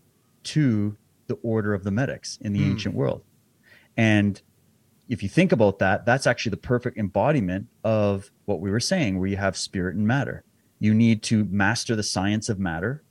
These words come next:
Speaker 1: That's your physical, how do I perform this treatment or deal with something in the real world? And then you also have to master the mind, the consciousness, 'cause a lot of illness was known to be brought along by, they used to think it was demons and stuff.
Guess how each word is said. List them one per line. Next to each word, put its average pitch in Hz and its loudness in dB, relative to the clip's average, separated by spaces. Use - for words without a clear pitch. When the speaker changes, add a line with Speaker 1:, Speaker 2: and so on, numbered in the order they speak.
Speaker 1:
That's - -4
your 90 -2
physical, 95 0
how 101 0
do 98 2
I 92 4
perform 92 -6
this 92 -2
treatment 92 -6
or 82 -6
deal 92 -2
with 92 -6
something 92 -4
in 92 -2
the 92 -2
real 92 0
world? 90 -4
And 104 2
then 107 4
you 107 4
also 127 6
have 107 2
to 104 0
master 101 0
the 98 0
mind, 98 -2
the 101 -2
consciousness, - -4
'cause 110 4
a 107 4
lot 101 6
of 87 0
illness 151 4
was 101 -4
known 107 4
to - -14
be 101 -2
brought 101 0
along 104 0
by, 101 -2
they 104 0
used 151 -2
to 117 -4
think 107 -4
it 101 -6
was 90 -8
demons 110 0
and 80 -8
stuff. - -18